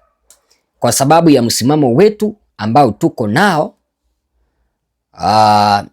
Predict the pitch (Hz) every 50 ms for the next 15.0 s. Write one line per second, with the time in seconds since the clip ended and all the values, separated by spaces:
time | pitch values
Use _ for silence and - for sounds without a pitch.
0 | _ _ _ _ _ _ _ _ _ _ _ - _ _ - - 110 110 110 -
1 | - 139 - - 107 117 107 - 101 90 - - 90 85 78 71 - _ _ _
2 | _ _ _ _ - 87 90 95 98 95 101 - - - - 170 196 190 123 143
3 | - - _ _ _ _ _ _ _ _ _ _ _ _ _ _ _ - 104 135
4 | 143 143 143 147 180 208 220 160 143 160 139 123 - 123 113 - 120 104 - 110
5 | 120 139 143 135 123 101 - 104 90 90 85 98 104 95 90 85 80 78 76 -
6 | _ _ _ _ _ _ _ _ _ _ _ _ _ _ _ _ _ _ _ -
7 | - - 190 180 - 156 - 180 170 170 147 135 127 135 151 160 147 - 135 127
8 | 147 147 131 107 - - 127 - - 110 90 - - 87 85 - 82 82 80 78
9 | 90 95 92 82 82 - - - _ _ _ _ _ _ _ _ _ _ _ _
10 | _ _ _ _ _ _ _ _ 190 190 - 160 - - 180 180 175 160 143 139
11 | 131 127 117 - - 180 - - 156 135 131 127 120 - 131 127 123 127 127 117
12 | 160 139 120 117 113 127 143 143 135 - 113 101 101 120 123 107 95 90 87 85
13 | 80 82 - - 90 - - 80 - _ _ _ - 131 143 143 139 139 131 110
14 | - - 110 107 104 101 98 98 95 90 87 92 90 - 98 92 87 82 73 -